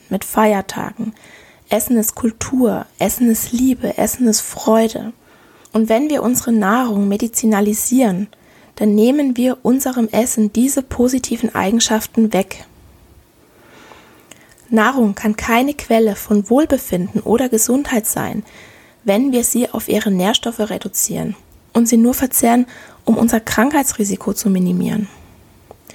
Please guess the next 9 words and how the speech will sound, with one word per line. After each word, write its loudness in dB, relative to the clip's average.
Und 2
vor -6
allem -2
kann 0
Nahrung 0
nicht 0
unsere 0
Gesundheit 0
fördern, -2